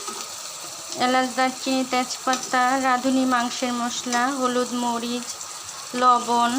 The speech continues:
পেঁয়াজ, তারপরে জিরার গুঁড়া, সব কিছু মশলা দিয়ে মশলাটাকে এখন কষিয়ে নিচ্ছি। আমি আজকে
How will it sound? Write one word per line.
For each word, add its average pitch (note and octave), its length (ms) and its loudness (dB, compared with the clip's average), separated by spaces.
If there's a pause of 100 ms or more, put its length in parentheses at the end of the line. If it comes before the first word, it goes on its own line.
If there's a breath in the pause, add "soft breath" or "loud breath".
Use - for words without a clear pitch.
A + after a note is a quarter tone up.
(280)
পেঁয়াজ, A#3+ 580 2 (600)
তারপরে A#3+ 340 0 (120)
জিরার B3 340 2 (120)
গুঁড়া, A#3+ 300 0 (1500)
সব B3 180 2 (120)
কিছু B3+ 240 -4 (140)
মশলা B3+ 340 2 (120)
দিয়ে B3 180 -2 (120)
মশলাটাকে B3 720 0
এখন C4+ 180 0 (160)
কষিয়ে B3+ 440 0
নিচ্ছি। A#3+ 480 0 (1400)
আমি B3 180 -2 (100)
আজকে - 320 -2